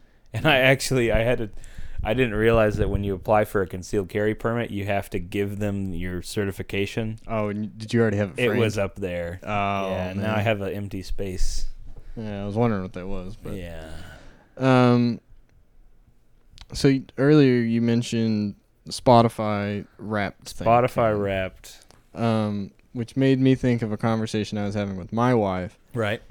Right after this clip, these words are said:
Speaker 2: Sorry.
Speaker 1: Oh, you're good.
Speaker 2: And, uh, we were talking about, like,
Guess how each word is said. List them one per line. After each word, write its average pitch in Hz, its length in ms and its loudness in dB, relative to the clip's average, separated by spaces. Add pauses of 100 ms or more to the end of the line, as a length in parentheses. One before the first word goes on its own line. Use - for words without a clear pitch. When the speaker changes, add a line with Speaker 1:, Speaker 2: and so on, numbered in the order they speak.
(1500)
Speaker 2:
Sorry. 107 260 -6 (280)
Speaker 1:
Oh, 113 60 -2
you're 110 160 -4
good. 131 140 -4
Speaker 2:
And, 135 300 2
uh, 120 320 2 (1300)
we 127 120 -2
were 127 100 0
talking 131 360 2
about, 113 360 0
like, 104 260 -6